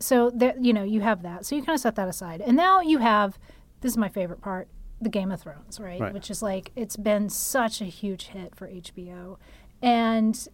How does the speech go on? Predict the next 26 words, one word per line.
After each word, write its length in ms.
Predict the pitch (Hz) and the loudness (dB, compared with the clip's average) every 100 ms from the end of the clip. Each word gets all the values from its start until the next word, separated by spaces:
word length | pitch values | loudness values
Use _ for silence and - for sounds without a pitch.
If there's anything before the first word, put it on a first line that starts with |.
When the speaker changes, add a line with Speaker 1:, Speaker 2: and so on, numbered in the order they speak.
| - | -10
Speaker 1:
um, 400 | 240 233 226 226 226 | 0 2 4 2 2
it's 180 | 240 - | -2 -4
coming 340 | - 311 320 | -4 -2 -2
to 140 | 302 | -2
an 100 | 311 | -2
end. 460 | 294 339 208 220 233 | 0 -2 -4 -10 -12
And, 420 | 247 226 240 330 349 | -2 0 0 -6 -10
you 120 | 339 | -2
know, 100 | 302 294 | -2 0
H 180 | 349 - | -4 0
B 140 | 392 | 2
O 40 | 339 | 2
has 120 | 277 | 0
been 200 | 226 247 | 4 4
through 120 | 254 | 4
these 160 | 226 220 | -2 -2
cycles 380 | - 214 214 202 | -4 -6 -6 -8
before. 640 | 214 - 202 175 180 220 - - - - - | -10 -10 -8 -8 -10 -14 -18 -20 -20 -20 0
Uh, 260 | 247 226 214 | 4 6 4
The 80 | 214 | -2
Sopranos 500 | - - 262 254 214 | -6 -2 2 2 2
is 120 | 196 | -4
probably 260 | - 202 208 | -4 -4 -2
the 80 | |
most 180 | 190 185 | -6 -4
notable, 540 | 190 196 196 190 185 | -4 -4 -6 -6 -8